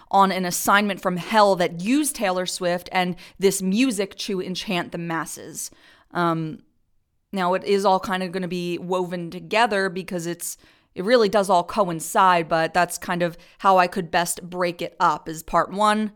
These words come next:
the flesh, the world, part two, the flesh, the witchcraft. So, um, I wanna say a little bit about my personal experience with Taylor Swift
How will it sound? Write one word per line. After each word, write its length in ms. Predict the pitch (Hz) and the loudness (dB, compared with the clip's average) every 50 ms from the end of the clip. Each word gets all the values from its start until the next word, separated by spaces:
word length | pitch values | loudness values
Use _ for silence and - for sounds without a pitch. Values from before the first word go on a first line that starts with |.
| _ _ | _ _
the 80 | - | -14
flesh, 360 | 170 - 220 214 220 - - - | -6 2 2 4 4 2 -2 -2
the 100 | 220 214 | -2 0
world, 500 | 208 220 226 220 220 220 220 214 214 202 - - - _ _ _ | 0 2 2 4 4 2 2 0 -4 -10 -16 -20 -20 _ _ _
part 300 | - - 202 185 - - | -2 2 2 2 2 2
two, 560 | - - - 233 220 208 208 208 208 208 202 208 - _ _ _ _ _ _ _ _ _ - | -4 -6 -4 -4 -2 0 2 2 2 0 -2 -6 -12 _ _ _ _ _ _ _ _ _ -10
the 200 | - 175 196 190 | -8 -6 -4 -6
flesh, 440 | 175 - - 202 180 180 180 - - | -6 -2 2 4 4 4 2 -2 -4
the 120 | 185 175 | -4 -4
witchcraft. 760 | 160 156 160 - - - - - - - 185 - - - - _ _ _ _ _ _ _ - - - - - - - - - - - _ - | -4 -4 -6 -8 -12 -10 -10 -10 -10 -10 -14 -16 -20 -20 -20 _ _ _ _ _ _ _ -20 -20 -20 -20 -20 -20 -20 -20 -20 -20 -20 _ -6
So, 500 | - - - 240 220 214 208 202 202 - - - - - _ _ _ _ _ _ _ _ _ | -4 0 4 6 6 6 6 2 0 -6 -16 -20 -20 -20 _ _ _ _ _ _ _ _ _
um, 540 | 208 208 202 208 202 202 202 196 196 190 - _ _ _ _ _ _ _ _ - - | 4 4 6 4 4 2 0 -2 -4 -6 -8 _ _ _ _ _ _ _ _ 0 2
I 60 | 226 | 4
wanna 220 | 220 247 277 311 | 4 4 2 2
say 240 | 311 - - 277 247 | 0 0 0 2 2
a 80 | 240 226 | 2 2
little 300 | 220 214 220 226 233 220 | 2 2 2 2 0 0
bit 200 | 196 220 214 214 | 0 0 0 0
about 420 | 208 165 202 190 185 190 180 - | 0 0 2 2 2 2 2 0
my 280 | 196 185 180 180 185 190 | -2 0 0 2 0 0
personal 580 | 185 - 202 196 196 190 - - 190 185 185 | -2 -4 -2 -2 -2 -2 -2 -4 -4 -4 -4
experience 800 | 190 190 - - - - 190 180 180 180 175 175 175 180 - - | -4 -4 -6 -8 -6 -4 -2 -2 -2 -2 -2 -4 -6 -6 -6 -8
with 520 | - 190 175 175 190 180 180 180 - - - | -8 -8 -4 0 2 2 2 0 -2 -10 -12
Taylor 400 | - - 202 180 170 165 175 175 | -8 -4 -4 -2 -2 -2 -2 -4
Swift 720 | 170 - - - - 180 170 160 156 165 - _ _ - | -4 -6 -6 -6 -4 -4 -4 -4 -4 -6 -10 _ _ -20